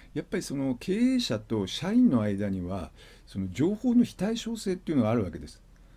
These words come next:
というのは、この経営者、若い経営者の方が改革を進めようとした背景には、見えてる多分将来像、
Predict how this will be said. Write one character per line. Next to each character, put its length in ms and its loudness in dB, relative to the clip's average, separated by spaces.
と 100 -2
い 80 2
う 60 2
の 120 6
は、 240 2
こ 120 -4
の 360 6
経 180 0
営 60 -2
者、 160 -2
若 220 0
い 80 2
経 180 0
営 40 -4
者 140 -6
の 80 -4
方 280 -6
が 240 -6
改 220 -4
革 240 -6
を 80 -2
進 320 -6
め 40 -2
よ 80 -2
う 20 -2
と 100 -6
し 80 -10
た 120 -4
背 220 -4
景 220 0
に 100 2
は、 240 -6
見 240 6
え 80 4
て 120 0
る 140 2
多 160 -2
分 120 0
将 320 -2
来 180 0
像、 240 -4